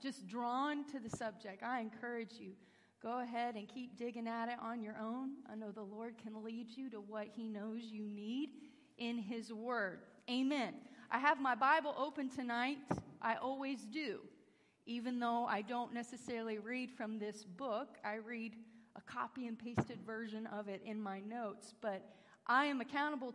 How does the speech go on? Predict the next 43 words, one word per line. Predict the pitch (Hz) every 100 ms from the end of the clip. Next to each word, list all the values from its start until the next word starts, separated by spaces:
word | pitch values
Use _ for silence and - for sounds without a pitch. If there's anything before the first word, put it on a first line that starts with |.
| -
to |
you | 226 220
that | 202 214
I | 226
am | 220
teaching | 226 247 247 233
from | 262 233
the | 233
Word | 247 254
of | 233
God. | 254 185 - - - - - _ _ 220
And | 220
I | 220
just | 220 240
want | 254 254 262
you | 262
to | 277
know | 285 220
that | 233
I'm | 220 226
very | 254 240
intentional. | 214 214 311 262 196 190 220 - - - - _ - -
I've | -
seen | 285 269 240
a |
lot | 240 240
of | 208
speakers, | - - 320 - 277 254
a | 214
lot | 240 240 220
of | 226
preachers | 285 302 - 240 220 233
who |
don't | 202 262 269
open | 269 269 247 226
a |
Bible, | 226 233 220 202 208 220
and | 196
it | -
makes | 247 254 247
me | 202
wonder | 220 247 247 - -
sometimes | - - - 107 95 - - -